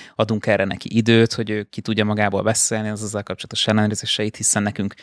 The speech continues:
hát még véletlenül sem szabad utasítanunk arra, hogy a dolgát tegye, nem, hát majd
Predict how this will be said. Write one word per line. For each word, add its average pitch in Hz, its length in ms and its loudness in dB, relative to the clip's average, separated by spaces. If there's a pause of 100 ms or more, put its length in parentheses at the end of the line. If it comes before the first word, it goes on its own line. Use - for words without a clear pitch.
(300)
hát - 120 -20
még 101 120 2
véletlenül 113 340 4
sem 101 160 0
szabad 101 280 0
utasítanunk 98 580 -2
arra, 98 120 4
hogy 98 100 2
a 98 40 2
dolgát 101 400 -2
tegye, 101 200 -2
nem, 101 240 -2
hát 104 180 -2
majd - 320 -6